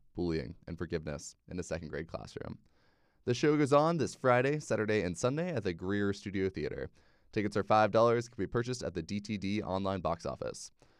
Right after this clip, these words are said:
Put on your best dress and get out to see The Hundred Dresses. In local news, the Appalachian News reporter Holly Moore reports that Primal Flame Tattoo, a new tattoo parlor in the High Country, is partnering with Oasis to raise money for the organization.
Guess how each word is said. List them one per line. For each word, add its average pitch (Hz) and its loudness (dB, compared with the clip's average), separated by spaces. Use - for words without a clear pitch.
Put 110 6
on 117 8
your 113 6
best 120 4
dress 151 6
and 120 0
get 131 4
out 143 8
to 135 -4
see 135 0
The 117 2
Hundred 98 0
Dresses. 69 -4
In 143 2
local 165 6
news, 165 8
the 123 2
Appalachian 127 4
News 127 -2
reporter 131 2
Holly 104 6
Moore 120 6
reports 104 0
that - 2
Primal 135 0
Flame 113 0
Tattoo, 113 0
a 90 2
new 90 0
tattoo 98 -2
parlor 101 2
in 98 -2
the 82 -2
High 85 -2
Country, 101 -2
is 98 0
partnering 165 0
with 151 -2
Oasis 117 0
to - -12
raise 101 -2
money 101 -2
for 101 -8
the - -6
organization. - -10